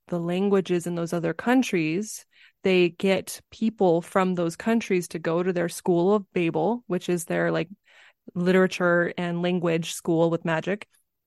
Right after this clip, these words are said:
And so you, the main character is actually Asian, Asian American,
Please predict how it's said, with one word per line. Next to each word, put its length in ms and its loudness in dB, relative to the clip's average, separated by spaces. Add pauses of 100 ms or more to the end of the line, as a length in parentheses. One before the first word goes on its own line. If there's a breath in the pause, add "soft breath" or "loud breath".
(340)
And 140 2
so 80 2
you, 160 8
the 120 2
main 200 4
character 320 -2
is 100 -2
actually 360 -4
Asian, 800 0 (220)
Asian 320 2
American, 580 -4